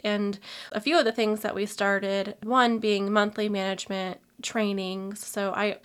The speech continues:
started that in January. And then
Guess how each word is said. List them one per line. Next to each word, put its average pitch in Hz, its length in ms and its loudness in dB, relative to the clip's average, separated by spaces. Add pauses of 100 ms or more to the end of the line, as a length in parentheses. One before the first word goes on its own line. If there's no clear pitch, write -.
started 214 400 4
that 196 260 2
in 196 160 -2
January. 190 960 -4
And 196 220 -2
then 190 420 -2